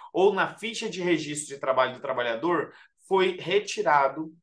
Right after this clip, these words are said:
das N Rs. Consequentemente, não necessita mais informar na carteira de trabalho ou na ficha de registro, consequentemente, não precisa enviar pro E-Social. Por quê?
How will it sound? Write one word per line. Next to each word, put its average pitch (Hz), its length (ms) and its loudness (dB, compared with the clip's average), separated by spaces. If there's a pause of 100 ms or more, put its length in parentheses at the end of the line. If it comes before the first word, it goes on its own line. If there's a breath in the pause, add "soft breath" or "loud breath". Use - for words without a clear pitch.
(120)
das 160 260 0
N 143 240 -10
Rs. 127 480 -2 (140 soft breath)
Consequentemente, 147 1040 -8
não 156 320 -4
necessita 175 500 -8
mais 139 240 -4
informar 139 400 -4
na 160 80 -2
carteira 147 400 -4
de 123 120 -12
trabalho 120 320 -2
ou 123 40 -8
na 123 120 -8
ficha 131 260 -16
de 123 100 -14
registro, 160 640 -4 (320 loud breath)
consequentemente, 160 760 -8
não 143 100 -6
precisa 147 320 -12
enviar 135 300 0
pro 131 100 -8
E-Social. 131 560 -4
Por 196 180 0
quê? - 280 -8